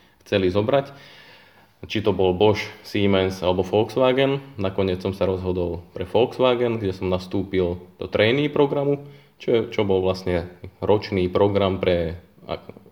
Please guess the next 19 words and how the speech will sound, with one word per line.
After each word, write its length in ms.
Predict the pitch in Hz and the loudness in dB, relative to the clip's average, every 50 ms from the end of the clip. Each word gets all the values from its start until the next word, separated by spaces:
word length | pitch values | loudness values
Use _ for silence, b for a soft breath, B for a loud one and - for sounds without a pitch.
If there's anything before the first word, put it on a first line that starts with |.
| _ _ _ - | _ _ _ -12
úspešných 640 | - 104 107 104 - - 92 - - 90 90 87 - | -10 -8 -8 -6 -2 -2 -4 -2 -2 -6 -6 -6 -6
teda 260 | - 87 - - - | -10 -10 -8 -8 -6
absolventov 720 | - 92 - - - 127 127 123 127 131 127 - 113 101 | -6 -6 -6 -2 0 2 4 4 4 4 2 2 2 2
inžinierského 580 | 101 104 101 107 101 95 92 92 92 - 92 92 92 | 2 2 2 2 0 0 0 -2 -4 -2 -2 -2 -2
štúdia, 500 | - - 127 143 147 165 165 165 165 165 B B B B B B B B B B B B B B B B B B - | 0 -2 -2 0 0 0 0 0 0 -2 B B B B B B B B B B B B B B B B B B -2
kde 160 | 104 117 127 | 2 2 2
som 160 | 127 - 113 107 | 4 4 2 4
vlastne 540 | 101 104 101 101 - 95 92 87 85 87 90 | 4 4 2 2 0 -2 -2 -2 -2 -4 -4
v 100 | 104 95 101 | 0 4 4
rámci 260 | 101 101 101 104 95 | 6 4 4 0 0
toho 240 | - 95 90 90 90 | 0 0 2 4 4
roka 320 | 104 104 101 101 92 90 90 | 2 2 2 0 -2 -2 -2
vystriedal 640 | 92 98 98 - - 98 90 87 87 82 85 80 78 - - | -4 -6 -6 -2 0 0 2 2 0 -2 -2 -4 -6 -4 -2
tri 160 | 101 98 101 | 0 2 2
oddelenia, 640 | 110 113 110 113 139 135 139 147 151 156 156 160 165 - - - - _ _ _ _ _ _ _ _ _ _ _ _ _ _ - | 0 0 2 2 2 2 2 0 0 0 -2 -2 -4 -6 -12 -20 -20 _ _ _ _ _ _ _ _ _ _ _ _ _ _ -20
spoznal 480 | - - 107 110 104 98 101 95 92 | -6 0 0 0 2 2 2 2 2
trošku 320 | 90 101 104 101 - 98 90 | 2 0 0 0 -2 -4 -4
bližšie 400 | 92 92 98 95 - - 92 90 | -2 -2 -2 -2 -2 -4 -4 -2
ten, 480 | - 87 90 90 87 85 85 82 - | -2 -2 0 0 -2 -4 -6 -8 -12